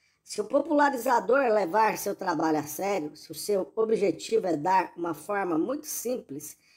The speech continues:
e inteligível, uma explicação da própria essência dessa ou daquela teoria, esse trabalho ajudará muito.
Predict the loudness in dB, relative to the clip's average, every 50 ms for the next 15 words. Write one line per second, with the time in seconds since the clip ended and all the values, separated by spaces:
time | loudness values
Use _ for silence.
0 | _ _ -6 -2 0 0 0 0 0 2 2 2 2 0 -2 -4 -4 -6 -4 -6
1 | -8 -8 -10 -12 _ _ _ _ _ -4 -2 -2 -2 -4 -2 -2 -2 2 2 2
2 | 2 2 0 -2 -2 -2 -2 -2 -4 -4 -2 -2 -2 0 -2 -2 -2 0 0 0
3 | 0 0 -2 -4 -6 -4 -4 -4 -2 -2 -2 -4 -4 -6 -8 -10 -10 -6 -4 -4
4 | -2 -2 -2 -2 -2 -2 -2 -2 -2 0 2 2 4 2 2 0 0 -2 -4 -10
5 | _ _ _ _ _ _ _ -10 -8 -8 -10 -6 -2 0 0 2 4 4 4 4
6 | 4 4 2 2 0 -2 0 0 2 2 2 2 0 0 -2 -2 0 -2 -2 -4
7 | -6 _ _